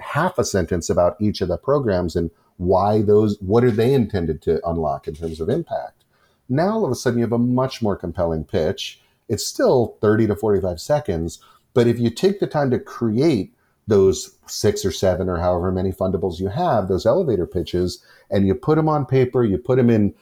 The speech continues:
you know, paragraph format or bullet point format, so different people who think differently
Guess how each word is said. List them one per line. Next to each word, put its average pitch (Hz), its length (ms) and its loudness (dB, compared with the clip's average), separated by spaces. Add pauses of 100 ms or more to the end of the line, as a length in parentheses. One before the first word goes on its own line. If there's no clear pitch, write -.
(180)
you 101 80 2
know, 82 180 0 (280)
paragraph 139 520 2
format 135 440 0
or 90 100 -2
bullet 127 400 0
point 127 260 -4
format, 131 440 -2
so - 100 -8
different 92 320 -4
people 120 300 0
who 104 100 -2
think 82 220 -8
differently 120 580 -2